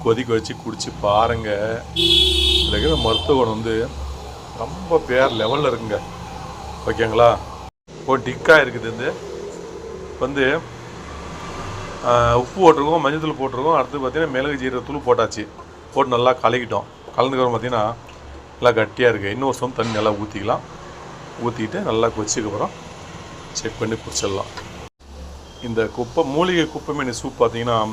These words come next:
எதுக்கெல்லாம் நன்மைன்னு பார்க்கலாம். ஓகேங்களா? சளி, இருமல்,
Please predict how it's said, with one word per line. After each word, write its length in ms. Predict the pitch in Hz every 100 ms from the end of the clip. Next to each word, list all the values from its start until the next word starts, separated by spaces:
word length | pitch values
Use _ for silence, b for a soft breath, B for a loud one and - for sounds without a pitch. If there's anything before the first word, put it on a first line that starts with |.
| 104
எதுக்கெல்லாம் 540 | 101 127 151 139 139 135
நன்மைன்னு 340 | 117 117 117
பார்க்கலாம். 380 | 107 104 98 101 - - - 113
ஓகேங்களா? 440 | 104 107 110 107 - - - - - - - - - - -
சளி, 520 | - 117 113 113 120 - - 117
இருமல், 480 | 117 120 113 110 113